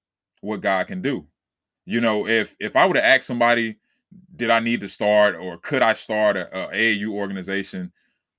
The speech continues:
There's some people in the basketball community that probably would've told me I wasn't qualified to do it. There's some people right now that probably don't think I'm qualified. But God has qualified me.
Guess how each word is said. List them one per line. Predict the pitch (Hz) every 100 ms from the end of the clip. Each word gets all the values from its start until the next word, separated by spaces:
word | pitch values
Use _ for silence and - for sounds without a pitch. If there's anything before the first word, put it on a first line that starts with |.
| _ -
There's | 180
some | 247
people | 233 202 160
in | 143
the |
basketball | 110 120 123 107 110 104
community | 101 110 110 101 95
that | 90 - _
probably | - 151 202
would've | 117 101
told | - 107
me | 101
I | 98
wasn't | 95 90
qualified | 98 104 87 87 85
to | 78
do | 87 98
it. | - _ _ _ _ _ _ _ _ _ -
There's | 139
some | 202 180
people | 175 139 117
right | 127 113
now | 139 131
that | 95
probably | 123 107 95
don't | 98 92
think | 92
I'm | 80
qualified. | 78 78 - - - - _ _ _ _ _ _ _ _ _ _ _
But | 104 80
God | 113 123 110
has | 104 -
qualified | 101 85 85 78 76
me. | 78 73